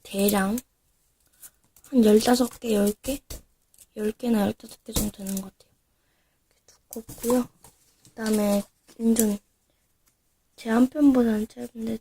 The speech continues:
제가 손이 큰 편이라 이렇게 여기 긴 막대, 나무 막대 두 개를 주었고요.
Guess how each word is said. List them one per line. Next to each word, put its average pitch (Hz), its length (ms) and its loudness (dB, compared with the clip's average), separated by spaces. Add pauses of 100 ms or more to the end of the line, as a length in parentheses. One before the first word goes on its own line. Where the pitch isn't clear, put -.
(100)
제가 208 300 -18
손이 254 320 2 (880)
큰 262 260 -18
편이라 226 720 -4 (1300)
이렇게 - 320 -20 (1040)
여기 214 300 -14 (2750)
긴 233 320 4
막대, 208 340 -2
나무 202 200 -6
막대 214 320 -2
두 - 200 -12
개를 226 400 6
주었고요. 240 720 2